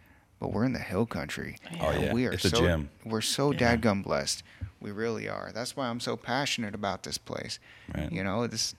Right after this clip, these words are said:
Speaker 1: this is, this is my home, and especially the, the reason people come here too is the river.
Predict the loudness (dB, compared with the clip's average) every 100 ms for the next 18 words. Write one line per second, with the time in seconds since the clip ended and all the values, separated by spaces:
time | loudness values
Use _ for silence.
0 | _ 0 0 2 0 -2 0 0 0 0
1 | 2 2 2 2 -2 -10 -16 -8 -4 0
2 | 2 2 2 2 2 -2 -6 -20 -20 -20
3 | -20 -20 -20 _ -20 -20 _ _ _ _
4 | 0 2 4 4 4 2 0 0 0 0
5 | 2 2 0 -2 -4 -4 -4 0 0 0
6 | -4